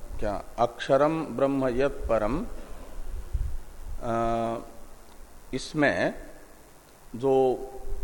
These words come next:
अविनाशी ब्रह्म स्वरूप बताया गया है, उसे कहा जा रहा है यहाँ पर तत्शब्द से। मुमुक्षु का प्राप्तव्य जो पद यानी स्वरूप है,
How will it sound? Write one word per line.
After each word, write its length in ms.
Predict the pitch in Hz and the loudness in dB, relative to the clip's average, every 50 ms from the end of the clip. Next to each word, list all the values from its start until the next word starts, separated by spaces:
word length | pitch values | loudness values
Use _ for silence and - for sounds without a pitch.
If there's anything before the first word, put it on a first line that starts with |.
| - - - - - - - - | -2 -4 -6 -8 -6 -4 -2 0
अविनाशी 840 | 110 120 123 139 143 139 135 135 131 127 - - 131 147 160 160 - - - - - - - | 2 2 2 2 2 2 2 2 2 0 0 -2 -2 0 0 -2 -2 -6 -12 -12 -12 -10 -10
ब्रह्म 500 | 104 104 110 123 127 135 135 135 139 135 | -10 -8 -4 -2 0 0 2 2 0 0
स्वरूप 340 | - - 127 127 147 147 131 | -2 -2 -2 0 0 0 0
बताया 480 | 127 127 117 - 123 117 117 117 113 | 0 -2 0 0 2 2 2 2 2
गया 280 | 107 113 110 107 104 101 | 2 0 0 0 0 0
है, 340 | 101 104 104 110 131 214 - - - - - - - - - - - - - - - - - - - - - - - - | -2 -2 -2 -2 -2 -4 -4 -6 -8 -10 -12 -12 -12 -12 -14 -14 -16 -16 -16 -16 -16 -16 -16 -16 -18 -18 -18 -16 -12 -10
उसे 300 | 123 123 - - 147 151 | -10 -6 0 2 2 2
कहा 360 | 147 - 123 117 120 127 131 | 2 0 -2 0 2 2 2
जा 220 | 127 123 120 120 120 | 2 2 2 2 2
रहा 260 | 120 113 113 113 110 | 2 4 4 4 2
है 280 | 110 113 117 117 - - - - - - - - 110 | 2 2 2 4 6 6 6 6 4 2 0 0 2
यहाँ 200 | 113 117 113 113 | 2 2 2 0
पर 220 | - - 139 143 | 0 0 0 -2
तत्शब्द 800 | 147 - - - 135 127 - - - - 110 104 - - 101 - | -2 -2 0 2 2 2 0 -2 -6 -4 -4 -4 -2 -4 -4 -4
से। 220 | - - - - - - - - - - - - - - - - - - - - - - - - - - - - - - - - - - - - - - - - - - - - - - - - - | -2 -2 -2 -4 -4 -6 -8 -10 -10 -10 -12 -14 -12 -10 -8 -6 -6 0 4 6 6 8 6 6 4 4 4 2 2 0 -2 -2 -2 -2 -4 -4 -6 -6 -10 -10 -10 -10 -10 -10 -12 -14 -12 -6 -2
मुमुक्षु 480 | 110 131 135 143 143 139 - - - 113 | 0 0 2 2 0 -2 -4 -6 -6 -2
का 200 | - 131 143 151 | 0 2 2 2
प्राप्तव्य 840 | 143 - - 120 113 117 - - - - 117 101 87 - - - - - - - - - - - - - - - - - - - - | 2 0 2 4 4 4 4 2 0 0 0 0 -2 -6 -6 -6 -6 -6 -6 -6 -8 -8 -10 -10 -8 -6 -6 -4 -4 -4 -4 -4 -2
जो 320 | - - 107 123 131 131 | -2 0 0 2 2 2
पद 320 | 127 - - 135 135 127 127 | 0 0 2 2 4 4 4
यानी 340 | 127 120 117 120 - - | 4 2 2 2 0 0
स्वरूप 420 | 107 - - - 113 - - 190 - | -2 0 4 4 6 6 4 2 0
है, 320 | - 107 101 107 113 113 | 0 -2 -2 -4 -6 -6